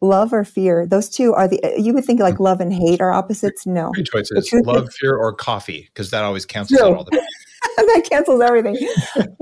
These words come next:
Speaker 1: So, so if you're not living in a loving state with a higher purpose, you're probably living in some fear of something. And so if we want to go in to do the deep work like Dave and I are talking about,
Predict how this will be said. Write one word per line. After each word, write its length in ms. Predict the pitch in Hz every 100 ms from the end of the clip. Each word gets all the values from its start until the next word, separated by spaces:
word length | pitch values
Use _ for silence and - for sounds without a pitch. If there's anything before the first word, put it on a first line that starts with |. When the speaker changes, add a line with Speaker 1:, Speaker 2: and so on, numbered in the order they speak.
| - - -
Speaker 1:
So, 180 | 277 -
so 220 | 277 277
if 240 | 294 294
you're 160 | 370 339
not 340 | 233 226 240
living 340 | 214 226 269 226
in 140 | 202
a 60 | 185
loving 480 | 180 190 226 214 -
state 420 | - 185 202 190
with 140 | 180
a 40 | 175
higher 320 | - 196 175 -
purpose, 520 | 220 254 196 185 190
you're 160 | 202
probably 560 | 196 - 202 262 233 190
living 340 | 180 202 208
in 160 | 180 180
some 280 | - 190 180
fear 340 | 185 185 220
of 120 | 165
something. 520 | - - 226 220 170 165
And 120 | 185
so 280 | - 190 185 - _ _
if 160 | 208 233
we 80 | 269
want 220 | 240 214
to 100 | 208
go 320 | 175 180 180 214
in 100 | 220
to 100 | 185
do 100 | 180
the 140 | 175
deep 240 | 165 190 196
work 180 | 190
like 160 | 175 165
Dave 220 | 175 180
and 100 | 175
I 80 | 170
are 100 | 165
talking 440 | - - 285 247
about, 400 | 170 170 160 160